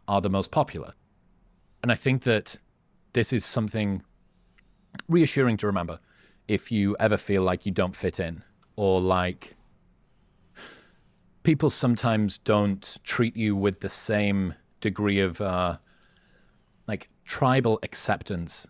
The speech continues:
that you notice other people do. Even people who are perhaps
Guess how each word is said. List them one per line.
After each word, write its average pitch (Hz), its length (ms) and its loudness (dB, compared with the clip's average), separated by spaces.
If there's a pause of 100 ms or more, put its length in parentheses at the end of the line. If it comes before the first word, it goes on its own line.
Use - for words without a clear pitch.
that 104 100 -6
you 104 120 -2
notice 104 500 0
other 98 160 0
people 90 360 -4
do. 85 360 -4
Even 196 220 4
people 147 320 2
who 113 220 0
are 95 300 2 (100)
perhaps - 540 -4